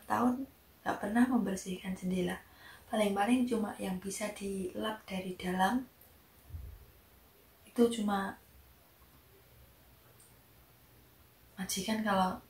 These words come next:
tahu saya di depan jendela,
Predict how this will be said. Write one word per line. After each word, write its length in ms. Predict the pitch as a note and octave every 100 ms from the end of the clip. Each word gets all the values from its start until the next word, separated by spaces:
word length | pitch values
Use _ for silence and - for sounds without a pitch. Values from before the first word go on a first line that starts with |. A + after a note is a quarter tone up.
| - - - - - - - - - - - - -
tahu 240 | A#3+ A3+
saya 400 | - G3+ F#3+ F#3+
di 320 | F#3 F#3+ F#3 - - - - -
depan 320 | - G3+ F#3
jendela, 480 | F#3+ F#3 F#3 F3+